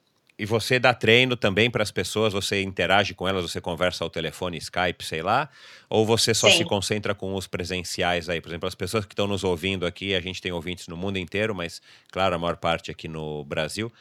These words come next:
Speaker 1: As pessoas que querem, é, conversar, pegar a tua experiência e tal, elas conseguem, treinando na C M Team, conversar com você e, e você
Speaker 2: Sim.
Speaker 1: passar toda a tua experiência pra elas?
Speaker 2: Sim, tanto no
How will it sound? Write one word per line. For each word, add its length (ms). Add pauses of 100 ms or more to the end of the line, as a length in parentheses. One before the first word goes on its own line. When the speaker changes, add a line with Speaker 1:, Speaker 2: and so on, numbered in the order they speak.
(420)
Speaker 1:
As 120
pessoas 320
que 120
querem, 920
é, 400
conversar, 520
pegar 200
a 20
tua 120
experiência 720
e 60
tal, 360
elas 220
conseguem, 560
treinando 540
na 120
C 180
M 120
Team, 240
conversar 520
com 180
você 560
e, 360
e 160
você 280
Speaker 2:
Sim. 60
Speaker 1:
passar 280
toda 200
a 20
tua 120
experiência 520
pra 180
elas? 460 (640)
Speaker 2:
Sim, 420
tanto 280
no 1120